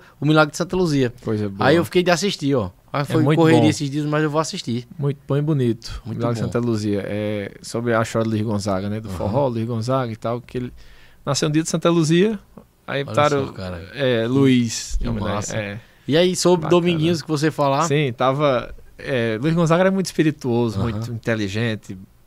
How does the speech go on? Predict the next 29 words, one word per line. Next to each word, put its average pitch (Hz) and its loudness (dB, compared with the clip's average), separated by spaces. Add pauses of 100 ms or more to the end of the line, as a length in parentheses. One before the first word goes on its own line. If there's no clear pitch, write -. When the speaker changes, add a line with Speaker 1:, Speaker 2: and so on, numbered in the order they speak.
(280)
Speaker 2:
tinham 120 -4
aquelas, 113 -2
como 120 -4
a 120 2
gente 120 -2
diz, 117 -6
as - -6
tiradas, 113 4
né? 107 2
Speaker 1:
Aham. 127 0 (840)
Speaker 2:
Muito 123 -4
espirituosa 127 0
e, 135 0 (1040)
e 120 0
uma 127 4
vez, 127 4 (200)
falar 139 4
em 131 6
avião, 127 6 (120)
de 127 -2
Ariano, 131 2
né? 131 -2 (880)
É, 113 0
eles 123 -2 (640)
foram 139 0
fazer 123 4
um 131 2
show 127 0 (960)
e, 123 0